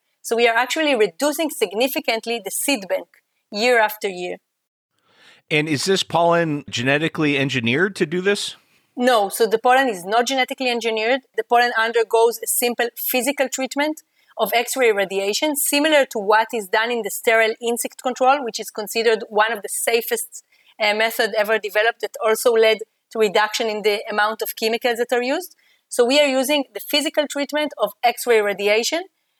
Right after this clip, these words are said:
Speaker 1: as the methodology to create our product.
Speaker 2: You know, the way you make it sound, it's like, "Well, this was done in insects,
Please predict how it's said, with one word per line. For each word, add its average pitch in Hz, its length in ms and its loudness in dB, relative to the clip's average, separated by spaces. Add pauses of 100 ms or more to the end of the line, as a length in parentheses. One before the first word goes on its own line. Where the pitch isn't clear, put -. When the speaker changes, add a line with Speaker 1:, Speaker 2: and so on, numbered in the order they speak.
(140)
Speaker 1:
as 220 220 2
the 240 60 0
methodology 220 840 0 (300)
to 220 360 4
create 220 520 2
our 208 240 2
product. - 640 -2 (1160)
Speaker 2:
You 143 100 0
know, 127 360 0
the 117 200 -2
way 170 160 2
you 175 100 0
make 151 180 2
it 135 120 -4
sound, 180 200 2
it's - 100 -6
like, 139 140 0
"Well, 156 120 4
this 156 160 0
was 139 140 -2
done 190 200 2
in 151 100 2
insects, 165 600 0